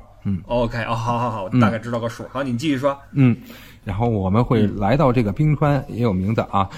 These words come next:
Speaker 1: 叫杰古沙龙冰川湖啊，是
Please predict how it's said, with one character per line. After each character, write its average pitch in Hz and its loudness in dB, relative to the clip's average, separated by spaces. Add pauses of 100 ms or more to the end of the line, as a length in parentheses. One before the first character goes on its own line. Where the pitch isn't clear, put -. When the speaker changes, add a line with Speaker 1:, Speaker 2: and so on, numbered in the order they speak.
(160)
Speaker 1:
叫 101 0
杰 143 2
古 90 -2
沙 151 2
龙 120 4
冰 117 0
川 110 0
湖 95 -4 (120)
啊， 95 -6 (280)
是 117 2